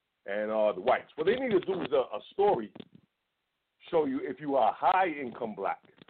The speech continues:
someone making over a hundred thousand a year, are you getting caught with this? 'Cause first of all, you're making more than a hundred thousand a year, you ain't going to no Elmhurst Hospital or the low end hospital. You go to a better hospital. I don't even go to Elmhurst.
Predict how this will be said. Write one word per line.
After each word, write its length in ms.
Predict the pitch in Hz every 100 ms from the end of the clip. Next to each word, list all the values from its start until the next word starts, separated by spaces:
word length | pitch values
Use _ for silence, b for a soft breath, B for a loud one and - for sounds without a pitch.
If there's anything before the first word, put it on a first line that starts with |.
| - _
someone 260 | 156 147 143
making 240 | 139 139
over 240 | 135 123 117
a 80 |
hundred 280 | 104 135 117
thousand 420 | 139 113 104 107 - - _ _ -
a 60 | -
year, 320 | 101 127 113 - -
are 100 | 117
you 120 | 120
getting 320 | 135 135 107
caught 360 | - - 165 -
with 160 | 110 82
this? 160 | 85 - _ _ _ _
'Cause 120 | 110 -
first 180 | 220
of 120 | 190 135
all, 100 | 117
you're 140 | 131
making 240 | 156 -
more 160 | 135 135
than 80 | 120
a 20 |
hundred 300 | 127 139 131
thousand 320 | 135 127 131
a 20 |
year, 180 | 143 160 - - -
you 80 | 180
ain't 120 | 160
going 220 | 135 135 113
to 60 |
no 200 | 135 104 - _ 131
Elmhurst 500 | 113 110 120 127 113
Hospital 640 | 110 104 - - 123 104 95 - _ -
or 80 | 110
the 80 |
low 300 | 113 120 139
end 120 | 127 101
hospital. 380 | 104 95 -
You 140 | 90 135
go 120 | 165
to 80 | 135
a 60 |
better 260 | 104 127 120
hospital. 500 | 107 127 123 - - _ _ _ _ _ _ -
I 100 | 147
don't 140 | 175
even 180 | 151 123
go 140 | 113
to 100 | 113
Elmhurst. 400 | 117 104 92 90